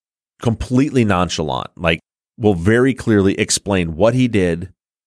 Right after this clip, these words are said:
and why he did it, which helped, uh, immensely helped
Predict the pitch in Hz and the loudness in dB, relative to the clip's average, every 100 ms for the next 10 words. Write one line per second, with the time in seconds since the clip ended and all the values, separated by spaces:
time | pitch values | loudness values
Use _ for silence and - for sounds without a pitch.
0 | _ 92 80 73 82 87 113 107 110 90 | _ -4 -4 -2 0 2 0 -2 0 0
1 | 76 - 87 82 - - - 98 - - | 0 0 -2 -2 -6 -6 -2 -2 -4 -8
2 | 87 - 90 69 98 90 107 131 - 127 | -6 -4 -6 -2 0 2 2 0 0 0
3 | 85 95 104 - | 2 0 0 -2